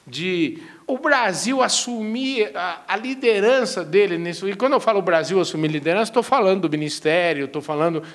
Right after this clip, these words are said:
da, da, das lideranças que, que mandam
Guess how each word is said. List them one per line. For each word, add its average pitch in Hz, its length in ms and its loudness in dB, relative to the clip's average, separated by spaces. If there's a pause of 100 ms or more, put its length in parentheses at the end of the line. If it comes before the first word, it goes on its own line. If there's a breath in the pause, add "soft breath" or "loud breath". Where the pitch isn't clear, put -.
da, 151 260 2
da, 143 280 2
das 165 300 4
lideranças 175 640 2
que, 165 200 -6 (300 loud breath)
que 202 140 -2
mandam 233 760 2